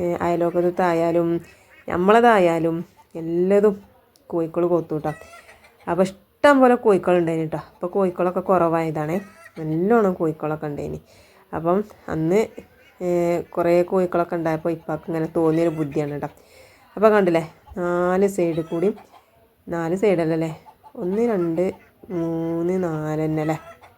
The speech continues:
ഉം, നാല് സൈഡും കൂടി എന്താ ഇട്ടിക്കണേ, ഇപ്പം നെറ്റ് അടിച്ചിക്കാണ് ട്ടോ. പിന്നെ അതിൻ്റെ ഉള്ളിൽ വലിയൊരു കൂടുണ്ട്.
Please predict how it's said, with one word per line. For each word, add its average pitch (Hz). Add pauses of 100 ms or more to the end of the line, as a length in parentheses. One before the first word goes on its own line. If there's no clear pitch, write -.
(100)
ഉം, 160 (200)
നാല് 160 (120)
സൈഡും 160
കൂടി 160 (880)
എന്താ 165
ഇട്ടിക്കണേ, 160 (340)
ഇപ്പം 175 (500)
നെറ്റ് 165
അടിച്ചിക്കാണ് 151
ട്ടോ. 147 (600)
പിന്നെ 175
അതിൻ്റെ 170
ഉള്ളിൽ 165
വലിയൊരു 156 (120)
കൂടുണ്ട്. 151